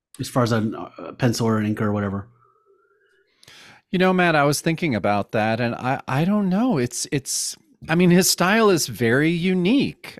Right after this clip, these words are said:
Speaker 2: I mean, I guess you could say maybe a rougher Alex Toth a little bit, maybe
Speaker 1: Okay.
Speaker 2: an Alex Toth with kind of a,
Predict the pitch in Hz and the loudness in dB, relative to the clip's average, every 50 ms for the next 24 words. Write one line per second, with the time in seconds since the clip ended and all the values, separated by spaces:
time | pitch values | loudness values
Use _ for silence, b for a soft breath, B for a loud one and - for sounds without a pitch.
0 | - - 135 135 143 151 151 147 147 143 - - 127 127 117 135 135 139 - - | -8 -4 -2 0 0 2 2 2 2 0 -2 -2 -2 -2 0 2 0 0 0 -2
1 | 175 151 - 147 - - - 160 143 131 120 117 120 127 135 143 - - 110 104 | -6 -4 -6 -6 -6 -4 -2 0 0 0 0 0 -2 -2 -2 -2 -4 -4 -4 -4
2 | 98 92 101 110 117 - - - 123 113 110 107 104 - b b b b b b | -4 -2 0 -2 -2 -2 -4 -4 -4 -2 -2 -2 -4 -6 b b b b b b
3 | b b b - - 113 113 117 117 - - - - - - 113 123 170 196 - | b b b -6 -2 -2 0 0 0 -2 -4 -4 -4 -4 -2 0 0 0 -2 -4
4 | - - - - - - 165 175 180 185 190 190 185 170 196 208 226 208 - - | -10 -20 -20 -18 -6 -2 0 2 2 2 2 2 2 2 2 0 0 0 -4 -8
5 | - 180 156 147 151 165 - - 151 175 226 - 135 127 - - - - 156 147 | -6 -2 0 2 2 2 4 4 4 4 4 2 0 -2 -2 -4 -2 0 2 4
6 | 170 180 - 165 127 113 - - 143 131 131 131 113 120 113 110 | 4 2 2 0 -4 -4 -2 -2 0 2 2 2 2 2 0 0